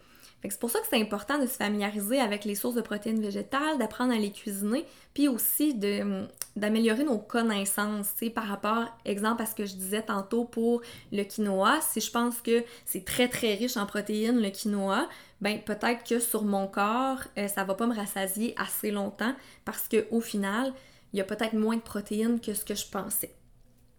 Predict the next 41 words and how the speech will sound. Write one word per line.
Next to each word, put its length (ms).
Pour 120
ce 100
qui 40
est 60
des 160
trop 180
petites 300
portions, 420
mais 100
je 80
t'explique, 500
mettons 320
qu'on 280
a 180
un 140
besoin 440
de 320
vingt-cinq 440
grammes 300
de 80
protéines 440
par 260
repas, 640
c'est 180
juste 160
un 80
exemple, 540
ben, 180
un 180
petit 380
steak 560
de 120
deux 160
trois 360
onces, 240
ça 200
va 200
amplement 500
couvrir 320
ce 140
besoin-là, 720